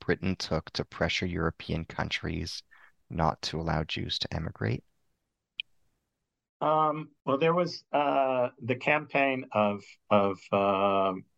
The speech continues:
Speaker 2: you know, diplomatic, there was the diplomatic campaign of, uh, exerting pressure on the governments, um,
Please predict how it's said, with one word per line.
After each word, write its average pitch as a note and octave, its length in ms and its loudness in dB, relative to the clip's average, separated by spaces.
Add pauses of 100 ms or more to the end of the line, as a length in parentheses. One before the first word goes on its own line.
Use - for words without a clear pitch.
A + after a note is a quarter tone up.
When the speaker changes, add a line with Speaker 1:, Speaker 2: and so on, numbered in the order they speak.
(140)
Speaker 2:
you G2+ 60 2
know, F#2+ 100 2
diplomatic, G#2+ 680 2 (120)
there A2 80 2
was G#2+ 100 2
the - 100 -4
diplomatic A#2 540 2 (420)
campaign G#2 600 2 (840)
of, G2+ 320 0 (120)
uh, G2 500 2
exerting A2 640 2
pressure G#2 640 2 (220)
on G2+ 680 0 (560)
the A2+ 80 -2
governments, G#2+ 840 2 (680)
um, F#2 1120 2